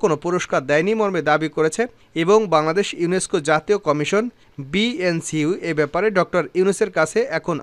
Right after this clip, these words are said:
আনুষ্ঠানিকভাবে পত্র দিয়েছে। আগামী সাত দিনের মধ্যে তাকে এ ব্যাপারে ব্যাখ্যা দিতে বলা হয়েছে এবং এই ব্যাখ্যা না দিলে তার বিরুদ্ধে আইনগত ব্যবস্থা গ্রহণ করা হবে বলে জানা গেছে। ঈদের আগের দিন গত দশই এপ্রিল বাংলাদেশ ইউনেস্কো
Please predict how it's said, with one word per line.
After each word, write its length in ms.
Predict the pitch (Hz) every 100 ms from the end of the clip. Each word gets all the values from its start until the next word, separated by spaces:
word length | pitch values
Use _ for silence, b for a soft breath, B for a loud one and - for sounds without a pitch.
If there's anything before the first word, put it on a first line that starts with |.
| 160
আনুষ্ঠানিকভাবে 640 | 180 - 202 175 156 190 240 b _
পত্র 240 | 220 226 - 151
দিয়েছে। 280 | 104 135 160 123 - b
আগামী 280 | 175 190 233 -
সাত 160 | 190 165
দিনের 220 | 190 196 151
মধ্যে 220 | 143 170 226 156
তাকে 220 | 127 220 247
এ 20 |
ব্যাপারে 240 | 208 185 147 131
ব্যাখ্যা 300 | 165 170 - 190
দিতে 140 | 175
বলা 220 | 143 113 120
হয়েছে 280 | 139 135 147 - b -
এবং 220 | 175 226 247
এই 80 | 165 139
ব্যাখ্যা 320 | 165 - -
না 120 | 226 143
দিলে 140 | 139 190
তার 180 | 156 123
বিরুদ্ধে 240 | 151 160 220
আইনগত 320 | 202 160 160 156
ব্যবস্থা 360 | 151 151 - 151 107 b _ 143
গ্রহণ 200 | 165 202
করা 180 | 220 196 160
হবে 160 | 156 135
বলে 180 | 120 127
জানা 160 | 151 113
গেছে। 200 | 117 - 143 - _
ঈদের 260 | 156 156 185 -
আগের 280 | 160 165 160
দিন 140 | 202 220
গত 180 | 165 156 120 b b 139
দশই 280 | 180 185 - 208
এপ্রিল 260 | 127 165 156
বাংলাদেশ 360 | 143 151 175 170
ইউনেস্কো 360 | 151 156 156